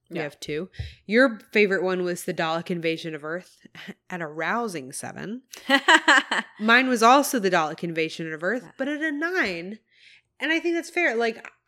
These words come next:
Speaker 1: I thought this was her best showing since the pr-, the pilot.
Speaker 2: Yeah.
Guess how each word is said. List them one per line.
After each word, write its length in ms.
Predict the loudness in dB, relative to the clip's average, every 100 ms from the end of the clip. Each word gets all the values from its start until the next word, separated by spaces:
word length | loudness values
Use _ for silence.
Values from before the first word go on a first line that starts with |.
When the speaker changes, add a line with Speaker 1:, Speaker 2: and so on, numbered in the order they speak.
| 2
Speaker 1:
I 320 | 6 6 4
thought 240 | 0 -2
this 160 | -2 -6
was 140 | -6
her 80 | -4
best 200 | -4 -4
showing 300 | -4 -4 -6
since 220 | -10 -12
the 100 | -14
pr-, 180 | -16 -16 -16
the 200 | -12 -8
pilot. 580 | -2 -2 -2 -6 -8 _ -16
Speaker 2:
Yeah. 300 | -10 -8 -10